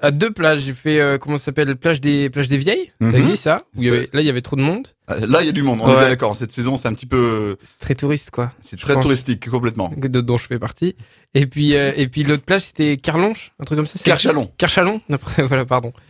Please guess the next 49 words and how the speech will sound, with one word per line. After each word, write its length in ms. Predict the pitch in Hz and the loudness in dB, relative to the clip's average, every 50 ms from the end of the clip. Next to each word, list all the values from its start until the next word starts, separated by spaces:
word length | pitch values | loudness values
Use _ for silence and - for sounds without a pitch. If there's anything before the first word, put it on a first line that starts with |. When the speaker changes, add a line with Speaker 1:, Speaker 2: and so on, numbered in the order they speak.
| - - - | -20 -4 2
Speaker 2:
Et 160 | 117 131 127 127 | 2 2 4 2
t'as 100 | 139 123 | 0 -2
trouvé 300 | - - 135 131 139 127 | -2 -2 0 2 2 2
l'eau 360 | 135 135 135 131 135 135 131 | 4 2 2 2 2 2 2
assez 360 | 131 123 123 123 127 - 143 | 2 2 2 0 -2 -6 -4
bonne 340 | 135 180 226 285 302 240 202 | 0 0 0 2 0 -2 -2
ou 80 | 160 131 | -4 -6
plutôt 320 | 120 - 135 127 - 131 | -6 -6 -8 -4 -2 -2
froide ? 400 | 120 - - - 131 123 117 113 123 - - _ _ _ | -2 -2 0 2 2 2 2 0 -6 -8 -14 _ _ _
Parce 120 | - - | -8 -4
qu'actuellement, 420 | - 113 101 - 131 131 156 170 135 | -4 -4 0 2 2 2 4 2 2
elle 100 | 113 107 | 0 -2
est 40 | 104 | -2
quand 160 | - - 135 | -2 -2 0
même 180 | 139 139 135 131 | 0 0 0 0
assez 220 | 117 104 - 139 | -2 0 0 2
Speaker 1:
Eh 20 | 139 | 4
Speaker 2:
froide, 160 | 135 120 113 | 4 4 2
Speaker 1:
ben, 40 | 101 107 | 2 -4
Speaker 2:
non ? 40 | 120 | -8
Speaker 1:
figure-toi 600 | 123 - - 180 170 180 - - - - 208 208 | -8 -6 -4 0 0 0 0 -2 -2 -2 -2 -2
que 60 | - - | -2 -6
c'est 420 | - - 143 139 139 139 135 131 | -4 -2 0 2 2 2 2 0
des 200 | 131 131 135 135 | 0 0 0 0
deux 140 | 131 156 170 | 2 0 0
côtés, 320 | - - 160 143 - 180 202 | 0 0 -2 0 0 -2 -2
il 60 | 202 | 0
y 60 | 165 | 0
a, 80 | 147 139 | 0 2
il 60 | 131 | 2
y 60 | 127 123 | 2 2
a, 120 | 123 120 | 2 0
il 60 | 120 120 | 0 0
y 80 | 120 | 0
a 160 | 117 117 117 117 | 0 0 0 0
des 140 | 117 120 | -2 -2
degrés 240 | 117 131 131 151 190 | -2 -2 -2 -2 -2
de 60 | 185 | -2
différence, 440 | 160 151 139 - 135 113 113 113 123 | -4 -6 -4 -4 -4 -4 -4 -6 -6
je 80 | 120 120 | -8 -10
pense. 200 | 120 - - 123 | -8 -4 0 2
Speaker 2:
On 80 | 127 127 | 2 2
est 80 | 117 | 2
bien 140 | 104 147 185 | 0 0 0
d'accord. 340 | 160 139 131 113 95 - - | 0 0 0 -2 -2 -4 -2
Carchalon, 420 | - 147 123 - - 143 147 - | -2 -2 -2 0 0 0 0 0
elle 80 | 165 156 | -2 -2
était 120 | 127 131 120 | -2 -2 -2
meilleure 560 | 110 120 131 143 175 196 208 - 117 110 | 0 2 2 2 2 2 0 0 -4 -10